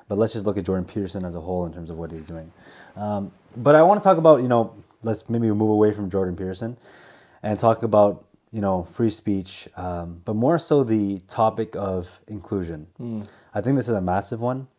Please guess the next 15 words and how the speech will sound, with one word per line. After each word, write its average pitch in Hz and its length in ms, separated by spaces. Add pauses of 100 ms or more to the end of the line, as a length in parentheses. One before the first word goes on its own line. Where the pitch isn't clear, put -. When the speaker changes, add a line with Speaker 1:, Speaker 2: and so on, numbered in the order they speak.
Speaker 1:
Um, 85 560
it's - 200
taking 117 280
place, 98 580 (560)
from 95 540
my 104 180
knowledge, 95 520 (100)
in 95 160
a 90 80
lot 90 320
of, 92 140 (800)
a 104 80
lot, 95 300
if 101 140
not 104 200